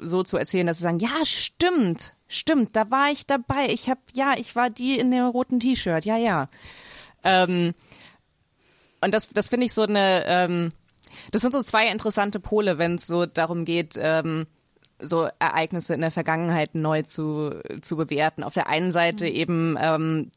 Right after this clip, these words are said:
Speaker 1: das war schon immer so und wir haben jetzt nur mehr Informationen, aber auf der anderen Seite, äh,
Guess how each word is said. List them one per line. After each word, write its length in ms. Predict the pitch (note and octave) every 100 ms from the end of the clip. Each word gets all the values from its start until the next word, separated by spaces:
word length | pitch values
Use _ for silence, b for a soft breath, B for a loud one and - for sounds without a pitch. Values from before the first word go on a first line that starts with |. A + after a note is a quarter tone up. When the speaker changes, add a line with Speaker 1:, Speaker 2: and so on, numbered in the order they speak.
| -
Speaker 1:
das 240 | E3+ -
war 160 | E3 E3+
schon 240 | - F3+
immer 340 | - F3 A3+ A#3
so 220 | A#3+ C4
und 140 | F#3+
wir 120 | F3 F3
haben 240 | E3 F3+
jetzt 220 | F3 -
nur 160 | E3+ E3+
mehr 320 | E3 E3 D#3
Informationen, 760 | E3 E3+ D#3 D#3 - D#3 A#3 C4
aber 160 | F3+
auf 80 | F#3
der 140 | F#3
anderen 300 | D#3+ G3 A3
Seite, 540 | G3 G3 G#3 G#3+ G#3 G#3 b b b b b _ _ - _
äh, 260 | - F3+ F#3